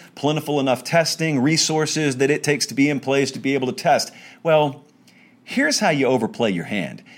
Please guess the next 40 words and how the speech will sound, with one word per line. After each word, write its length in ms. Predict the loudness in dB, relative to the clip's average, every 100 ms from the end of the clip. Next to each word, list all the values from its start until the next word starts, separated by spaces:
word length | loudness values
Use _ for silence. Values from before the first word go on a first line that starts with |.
| -6
You 120 | -4
put 240 | 0 2 4
all 120 | 4
that 120 | 2
stuff 240 | 0 2
out 160 | 2 2
there 120 | -2
publicly, 680 | -2 -2 0 -4 -4 -4 -6 -14 -4
and 140 | -2 0
then 100 | 2
you 60 |
have 180 | 4 2
someone 360 | 0 -2 0 2
like 220 | 0 0
the 100 | -6
President 460 | -2 0 0 0 0
of 80 | 2
the 60 |
United 320 | 2 2 0
States 300 | 0 0 0
call 260 | 0 0 0
you 160 | 0 -2
up 160 | 0
and 140 | -2 0
publicize 540 | 0 0 2 2 2
the 80 | 0
fact 220 | -2 0
that 80 | -2
he 80 | -2
called 280 | -2 -2
you 120 | 0 0
up 160 | 0 -4 -18 -4
and 160 | -2 2
publicize 520 | 2 2 2 2 0
the 80 | 0
fact 320 | 2 2 4
that 260 | 2 2 -8 -20 -20 _ -2
he 160 | 4
offered 380 | 4 4 2 0
you 420 | 2 4 2 -2